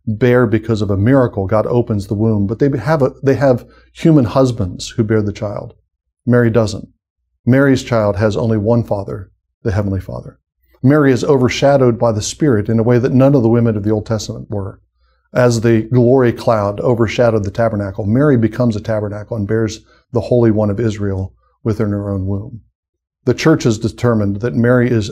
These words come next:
Theotokos. She is the God-bearing one. She doesn't just, she doesn't just give birth to the human nature of the Christ,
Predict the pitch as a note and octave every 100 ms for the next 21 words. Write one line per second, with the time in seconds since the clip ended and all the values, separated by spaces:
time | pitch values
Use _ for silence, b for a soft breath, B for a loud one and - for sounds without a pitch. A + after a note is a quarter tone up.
0 | - - A2+ G#2+ G#2+ G#2 G#2+ G#2+ - -
1 | _ _ _ - - C3+ B2 A2+ A2+ G#2+
2 | A2 A#2 G#2+ G#2+ G2+ G#2+ G#2+ G2 A2 G#2
3 | - _ _ - C3 C#3+ D3+ C3 C3 A2
4 | - - - C3 B2 D3 C#3 A#2 B2 C3
5 | A2 A2+ A2 - A#2 G#2+ F#2 - D3+ A#2
6 | A2+ G2+ G#2 - G#2+ F#2+ - _ _ A2
7 | - G#2+ B2 - -